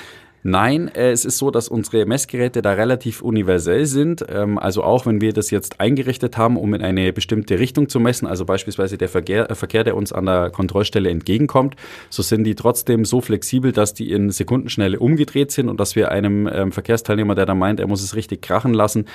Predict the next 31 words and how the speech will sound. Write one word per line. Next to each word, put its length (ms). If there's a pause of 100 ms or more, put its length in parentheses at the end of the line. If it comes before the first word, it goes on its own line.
(200)
durchaus 320
auch 140
nachmessen 640
können. 400 (360)
Ähm, 480
es 180
gibt's 300
oft 360 (100)
tatsächlich, 600
dass 180
solche 240
Leute 320
in 420
die 60
Kontrollstelle 600
einfahren, 580 (120)
dann 200
beanstandet 680
werden, 360 (440)
richtig 300
erbost 420
sind, 180
weil 140
sie 120
jetzt 180
hier 300
dreißig 420
oder 160
vierzig 320
Euro 240
haben 60